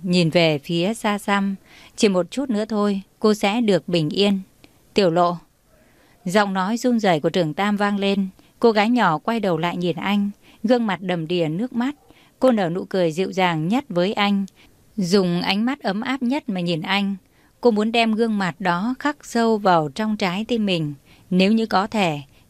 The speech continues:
kiếp sau cô nhất định sẽ đi tìm anh. Mạc Thanh Phong và Ân Thiên Vũ cũng ở đó. Hai người cũng cảm thấy đau lòng cho Trường Tam. Mạc Thanh Phong nhắm mắt, hít vào một ngụm khí lạnh.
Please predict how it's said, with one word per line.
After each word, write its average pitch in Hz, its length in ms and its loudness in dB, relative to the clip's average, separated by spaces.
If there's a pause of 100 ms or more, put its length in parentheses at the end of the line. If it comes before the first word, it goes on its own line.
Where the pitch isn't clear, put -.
kiếp 254 160 4
sau 202 320 0
cô 208 120 -2
nhất 247 200 -2
định 180 220 0 (120)
sẽ 220 200 0
đi 226 140 -2
tìm 180 200 -2
anh. 190 300 -4 (760)
Mạc 196 240 0
Thanh 240 140 -2
Phong 226 240 -4
và 196 120 0
Ân 214 140 -2
Thiên 226 200 0
Vũ 214 300 2
cũng 233 240 0
ở 190 140 2
đó. 175 380 0 (240)
Hai 240 220 2
người 196 220 4
cũng 233 180 -2
cảm 170 220 0
thấy 214 140 -2
đau 226 180 -2
lòng 175 360 0 (180)
cho 214 260 4
Trường 180 340 2
Tam. 185 360 -2 (440)
Mạc 185 320 -2
Thanh 208 160 -6
Phong 202 320 -4
nhắm 180 220 -6
mắt, 254 160 -6 (320)
hít 277 220 -2
vào 175 300 0
một 165 280 -4
ngụm 185 260 -2
khí 196 180 -2
lạnh. 220 300 -2